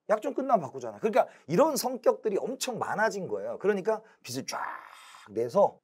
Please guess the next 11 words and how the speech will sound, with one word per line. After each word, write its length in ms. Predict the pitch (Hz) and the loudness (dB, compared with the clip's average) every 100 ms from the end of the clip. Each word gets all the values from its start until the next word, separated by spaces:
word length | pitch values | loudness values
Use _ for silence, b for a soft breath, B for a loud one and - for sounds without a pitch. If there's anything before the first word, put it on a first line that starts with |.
| _ | _
사람들이 480 | 139 104 175 - _ | -10 -8 -8 -10 _
이것저것을 720 | 92 135 151 - 151 127 117 | -2 0 0 -2 -6 -6 -8
사기 200 | - 123 | -12 -16
시작합니다. 320 | - - - _ _ - | -18 -20 -20 _ _ -14
차도 260 | 113 104 | -6 -6
사고, 380 | - - 117 - _ - | -6 -12 -18 -18 _ -16
집도 260 | - 139 | -6 -6
사고, 400 | - 131 147 131 _ | -6 -8 -12 -16 _
그다음에 400 | - 143 156 - _ | 0 0 0 -4 _
주식 380 | - 139 214 - | -8 -4 -4 -4
사고 420 | - - 139 123 | -6 -6 -8 -16